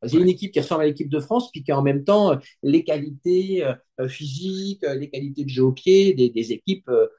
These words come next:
Speaker 1: entre guillemets, peut-être un peu plus modernes ou un peu plus réalistes.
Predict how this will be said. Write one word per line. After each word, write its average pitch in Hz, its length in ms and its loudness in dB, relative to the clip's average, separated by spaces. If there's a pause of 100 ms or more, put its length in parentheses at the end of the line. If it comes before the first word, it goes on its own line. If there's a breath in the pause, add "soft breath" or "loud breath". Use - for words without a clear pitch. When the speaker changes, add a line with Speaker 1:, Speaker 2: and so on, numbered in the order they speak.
(120)
Speaker 1:
entre 127 300 -4
guillemets, 127 240 0
peut-être 135 260 -2
un 120 80 -4
peu 127 160 -4
plus 139 140 -2
modernes 139 520 6
ou 135 80 -2
un 123 60 -4
peu 127 140 -2
plus 143 360 -8
réalistes. 127 640 -4